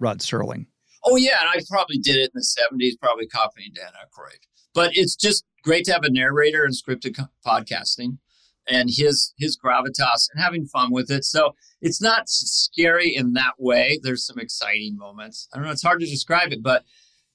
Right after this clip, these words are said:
Speaker 2: it's free <laughs> and it'll be out Halloween.
Speaker 1: I was
Speaker 2: Even
Speaker 1: gonna
Speaker 2: though it's
Speaker 1: say
Speaker 2: not really a Halloween show per se, but it has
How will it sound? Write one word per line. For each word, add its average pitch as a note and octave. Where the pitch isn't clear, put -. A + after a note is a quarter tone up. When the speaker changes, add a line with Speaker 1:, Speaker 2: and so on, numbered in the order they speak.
Speaker 2:
it's C#3
free G#3+
<laughs> C#3+
and E3+
it'll D#3+
be E3
out D#3
Halloween. C3
Speaker 1:
I F3
was F#3+
Speaker 2:
Even G#3+
Speaker 1:
gonna F#3+
Speaker 2:
though F3
it's E3+
Speaker 1:
say A3+
Speaker 2:
not C#3+
really D3+
a C#3
Halloween C3+
show D3+
per C3
se, B2
but C3+
it B2+
has C#3